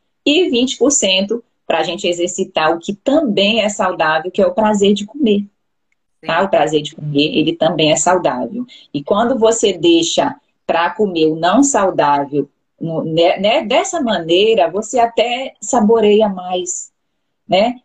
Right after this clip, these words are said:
Speaker 1: Do que aquele, às vezes, a, às vezes a pessoa come aquele chocolate ao leite todo dia, né? E às vezes já é na, sem nem, sem nem sentir o sabor, sem nem diferenciar a textura. E
Speaker 2: Uhum.
Speaker 1: quando você tira ele da sua rotina,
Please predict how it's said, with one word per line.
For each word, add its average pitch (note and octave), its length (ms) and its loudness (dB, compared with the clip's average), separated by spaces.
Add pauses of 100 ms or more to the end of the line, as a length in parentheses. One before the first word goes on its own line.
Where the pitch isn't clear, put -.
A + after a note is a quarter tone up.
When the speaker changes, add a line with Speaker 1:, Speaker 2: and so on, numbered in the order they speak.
Speaker 1:
Do F3 160 0
que G3 100 0
aquele, G3 320 2
às G3 140 0
vezes, A#3 160 0
a, D4 480 0
às G#3 60 -2
vezes A#3+ 120 0
a D#4+ 60 2
pessoa C4 320 0
come A#3 220 0
aquele A3 180 0
chocolate F#3+ 640 0
ao E3 100 2
leite F3+ 280 -6
todo C#4+ 280 0
dia, E3+ 280 -4
né? E3 140 0 (600)
E F3+ 120 2
às G3+ 100 0
vezes A#3 200 0
já A3 200 2
é A#3+ 160 0
na, B3 360 -4
sem A3 260 0
nem, C#4 320 2
sem G#3+ 160 2
nem A#3 140 4
sentir C#4 420 0
o B3 100 -4
sabor, C3+ 560 -2 (480)
sem G3 180 0
nem A3 140 2
diferenciar A3+ 720 -2
a F#3+ 40 -6
textura. E3 800 -2 (280)
E G3+ 120 -10
Speaker 2:
Uhum. G#3 60 -12
Speaker 1:
quando D4 300 2
você A#3+ 320 0 (120)
tira C4 380 0
ele G3+ 140 2
da F3+ 100 2
sua G3 160 -2
rotina, D#3 640 -4